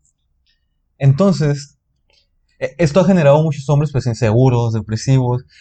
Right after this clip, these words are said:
y ha generado una industria, o sea, este es mi, mi punto después de la polémica que dije, donde, o sea, existen,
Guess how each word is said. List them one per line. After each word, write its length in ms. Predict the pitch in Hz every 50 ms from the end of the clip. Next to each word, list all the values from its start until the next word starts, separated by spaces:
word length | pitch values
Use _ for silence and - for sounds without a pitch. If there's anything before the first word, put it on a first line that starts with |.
| - -
y 80 | 135
ha 80 | 139 143
generado 460 | 143 190 185 175 147 143 143 156 170
una 120 | 175 180 180
industria, 640 | 170 151 143 202 190 - - 151 143 139 139 139 - _ _ _
o 80 | - 123
sea, 100 | 131 131
este 140 | - -
es 60 | 156 160
mi, 520 | 165 147 127 123 120 117 - - 135 123
mi 20 | 117
punto 280 | - 131 135 131 135 156
después 220 | 139 139 139 131
de 60 | 147
la 160 | 147 143 135 143
polémica 440 | 127 117 120 131 143 143 139 139
que 120 | 127 135 123
dije, 360 | 135 - 147 - 131 123 131 - _ _ _ _ _ _ _ _ _ _
donde, 260 | 135 135 135 131 131
o 80 | 123 120
sea, 160 | 131 123 120
existen, 640 | 120 - - 117 - - 151 151 151 147 139 -